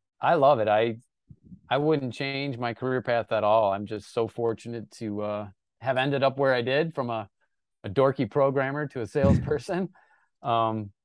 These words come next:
but I love it. It's such a, it's, it's a great career path, and you can make a difference to people. I think software and, and computers and tech, it's, uh, I, I look at it like that with,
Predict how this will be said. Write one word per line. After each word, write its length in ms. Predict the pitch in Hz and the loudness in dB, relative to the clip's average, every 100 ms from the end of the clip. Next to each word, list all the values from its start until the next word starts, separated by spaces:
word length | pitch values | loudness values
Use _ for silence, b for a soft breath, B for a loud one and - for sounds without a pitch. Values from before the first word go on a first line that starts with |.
| - | 0
but 120 | 127 | 6
I 140 | 131 151 | 6 8
love 240 | 131 131 | 6 4
it. 80 | 101 | 0
It's 180 | 98 - | -6 -4
such 220 | 123 - | -4 0
a, 120 | 113 | 0
it's, 300 | 107 117 110 117 | 0 -6 -8 -10
it's 140 | 104 | -6
a 60 | 104 | -6
great 420 | 107 120 135 135 | -2 0 0 0
career 360 | - 127 131 131 | -2 0 0 -2
path, 420 | 135 123 123 120 | 0 2 2 0
and 120 | 120 | -6
you 80 | 135 | -6
can 100 | 170 | -2
make 160 | 160 185 | -2 -2
a 40 | |
difference 360 | 143 131 180 139 | -4 -4 -6 -8
to 60 | - | -10
people. 400 | 107 98 92 95 | -8 -10 -8 -8
I 100 | 104 | -8
think 240 | 131 113 | -10 -10
software 680 | - 120 127 - 139 131 127 | -6 -2 -2 -2 -4 -2 -4
and, 220 | 107 104 _ _ _ _ | -6 -8 _ _ _ _
and 140 | 110 - | -10 -8
computers 520 | 107 147 139 143 113 | -2 0 2 0 -2
and 120 | 101 | -6
tech, 340 | 139 131 151 - - | -4 -4 -4 -14 -14
it's, 280 | 123 - - | -12 -10 -2
uh, 300 | 113 113 113 123 | 0 2 2 0
I, 220 | 123 123 | 0 2
I 20 | |
look 220 | 151 123 | 2 0
at 140 | 120 117 | 0 -2
it 100 | 117 | -2
like 180 | 110 | -4
that 320 | 113 110 123 113 | -2 -2 -2 -4
with, 180 | 110 | -10